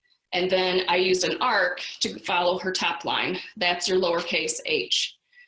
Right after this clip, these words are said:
The arc on the inside of that follows her underside. It doesn't have to exactly reflect the top line, but a rabbit that is really tucked up and shows daylight,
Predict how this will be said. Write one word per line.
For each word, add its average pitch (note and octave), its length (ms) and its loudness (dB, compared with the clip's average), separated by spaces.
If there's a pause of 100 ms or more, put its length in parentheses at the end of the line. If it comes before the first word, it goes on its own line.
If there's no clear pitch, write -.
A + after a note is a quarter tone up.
(720)
The G#3 80 -2
arc G#3+ 360 0
on F#3 80 2
the - 200 0
inside C#4+ 420 2
of D#3+ 140 -8
that D#3+ 440 -2
follows G3 460 0
her A3 200 -2
underside. F#3+ 720 -2 (240)
It F#3+ 140 -4
doesn't G3+ 280 -2
have B3 220 -2
to - 280 -2
exactly F#3 840 0 (480)
reflect G#3 580 0 (120)
the G3+ 60 0
top - 420 -4
line, D4+ 380 0 (460)
but F#3+ 260 0
a F#3 120 2
rabbit A3+ 440 2
that B3 160 2
is F3+ 260 -2
really G#3 340 2
tucked A3 360 -2
up G3+ 320 -2
and F#3 120 2
shows D#3+ 380 0
daylight, F#3 680 0